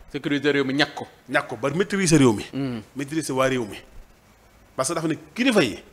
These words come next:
Speaker 2: nga xam ne ay saxaaba lañu ànd ak yonent bi.
Speaker 1: Mhm.
Speaker 2: Ku leen bàyyi ñu, ñu, ñu génn. Dañuy am ay seen taalibe bopp, seen i gis-gis commencé wuute, ñu dem ba jàkkaarloo mën nañuy xeex. Kon naa leen téye.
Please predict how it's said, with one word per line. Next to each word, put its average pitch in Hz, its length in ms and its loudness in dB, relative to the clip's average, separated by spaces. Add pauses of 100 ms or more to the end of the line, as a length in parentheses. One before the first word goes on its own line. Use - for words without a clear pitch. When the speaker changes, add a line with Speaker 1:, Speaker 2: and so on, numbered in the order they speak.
(240)
Speaker 2:
nga 135 80 2
xam 143 140 6
ne 127 60 0
ay 139 60 2
saxaaba 185 420 2
lañu 143 180 -2
ànd 180 160 -2
ak 175 100 2
yonent 127 240 0
bi. 92 80 -12 (220)
Speaker 1:
Mhm. 123 220 -8 (180)
Speaker 2:
Ku 214 80 0
leen 214 240 6
bàyyi 151 240 6
ñu, 143 120 0
ñu, 147 200 -4
ñu 147 100 -2
génn. 135 220 6 (680)
Dañuy 131 180 0
am 143 140 -4
ay 139 200 0
seen 135 200 -4
taalibe 139 360 2
bopp, 123 320 -4 (140)
seen 139 200 0
i 131 40 0
gis-gis 127 260 -2
commencé 131 380 -6
wuute, 120 400 -6
ñu 120 80 -10
dem 117 160 -8
ba 113 100 -8
jàkkaarloo 113 400 -4
mën 113 100 -8
nañuy 107 200 -10
xeex. 95 260 -14 (1000)
Kon 98 100 -14
naa 113 140 -2
leen 113 140 -8
téye. 98 220 -10